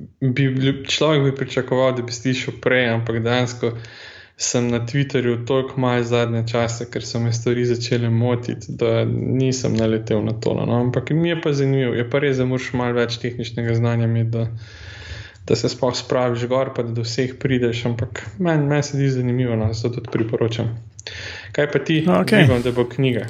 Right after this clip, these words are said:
Speaker 2: Em, absolutno. Em, zdaj sem imel, v bistvu sem enkrat prav razmišljal o tem, da sem imel zdajle čez poletje res tako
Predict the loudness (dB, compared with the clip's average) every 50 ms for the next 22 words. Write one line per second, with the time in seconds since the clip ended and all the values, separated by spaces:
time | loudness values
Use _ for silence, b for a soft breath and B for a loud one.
0 | -10 -12 -10 -4 -2 0 2 2 2 2 0 0 0 0 0 2 2 0 0 2
1 | 2 2 2 0 0 0 0 0 0 -2 -4 -4 0 2 2 2 2 2 0 -2
2 | -4 -2 0 0 0 0 2 0 2 2 2 2 0 -2 -4 -4 0 0 0 0
3 | 0 -2 -2 -2 0 0 0 0 -4 -6 -6 -6 -2 -2 -2 0 0 0 2 2
4 | 2 2 2 0 0 0 0 -2 -2 0 0 0 2 2 0 0 0 0 0 0
5 | 0 0 0 2 2 2 2 0 -2 -4 -8 -8 -4 _ 0 2 2 2 2 2
6 | 0 2 2 0 0 0 0 0 0 2 0 0 0